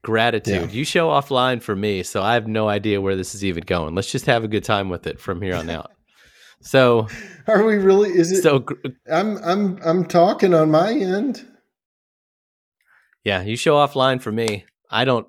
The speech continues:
Speaker 1: I don't know. I still see your face. I still hear you.
Speaker 2: Is it because my internet is that poor?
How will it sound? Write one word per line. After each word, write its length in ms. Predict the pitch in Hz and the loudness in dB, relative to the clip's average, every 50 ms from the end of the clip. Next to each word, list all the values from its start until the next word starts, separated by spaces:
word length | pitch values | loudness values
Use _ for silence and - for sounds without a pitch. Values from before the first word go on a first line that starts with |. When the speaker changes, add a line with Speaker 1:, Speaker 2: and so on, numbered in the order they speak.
| _ - | _ -6
Speaker 1:
I 120 | 107 117 | -4 -2
don't 140 | 117 104 95 | -2 -2 -2
know. 160 | 101 101 85 | -2 -2 0
I 80 | 82 95 | -2 -2
still 260 | 101 - - 165 151 | -4 0 2 2 2
see 180 | - - 170 | 2 0 0
your 100 | 147 135 | 0 0
face. 400 | 127 - 143 135 143 151 147 - | 2 2 2 2 2 2 0 -2
I 20 | 113 | -4
still 260 | 107 - - 135 113 | -6 -2 0 0 0
hear 200 | 104 117 120 113 | 0 0 -2 -2
you. 300 | 107 95 82 147 139 - _ _ _ _ _ _ _ _ _ _ _ _ _ _ _ _ | -2 -2 -6 -8 -12 -16 _ _ _ _ _ _ _ _ _ _ _ _ _ _ _ _
Speaker 2:
Is 180 | - 131 135 165 | -6 0 2 4
it 100 | 175 165 | 4 6
because 260 | 165 - 185 175 156 | 6 6 6 4 4
my 160 | 160 143 127 | 4 2 0
internet 520 | 104 117 120 139 147 156 160 160 156 131 | 0 0 0 0 2 2 2 0 0 0
is 180 | 120 120 104 107 | -2 -4 -2 -2
that 320 | 117 113 117 127 - - | 0 0 0 0 -2 -2
poor? 420 | - 123 120 120 151 175 180 170 | -2 0 0 2 2 0 -2 -4